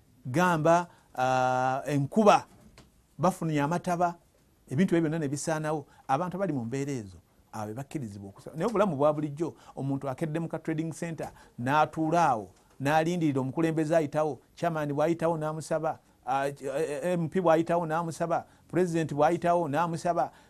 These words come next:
Omulimu gwe gwa kusaba busabi, nadda ku mweso, nadda ku ludo, nadda ku puulu.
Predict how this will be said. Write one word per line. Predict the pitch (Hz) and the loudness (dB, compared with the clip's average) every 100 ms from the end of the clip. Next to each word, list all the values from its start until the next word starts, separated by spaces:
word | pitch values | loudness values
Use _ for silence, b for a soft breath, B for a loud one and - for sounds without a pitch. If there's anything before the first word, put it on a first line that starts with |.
| B - | B 0
Omulimu | 180 196 214 | 4 6 6
gwe | 180 | 4
gwa | 151 151 | 6 4
kusaba | 151 - 170 170 | 4 0 0 0
busabi, | 165 185 165 165 | 0 -2 -2 -2
nadda | 175 156 | -2 -2
ku | 147 143 | -4 -4
mweso, | 143 147 - 156 | -4 -4 -4 -2
nadda | 160 160 151 | -2 -2 -2
ku | 147 | -2
ludo, | 156 156 160 147 | -4 -2 -2 -2
nadda | 165 156 160 | -2 -2 -6
ku | - | -8
puulu. | - - 185 156 | -8 0 2 2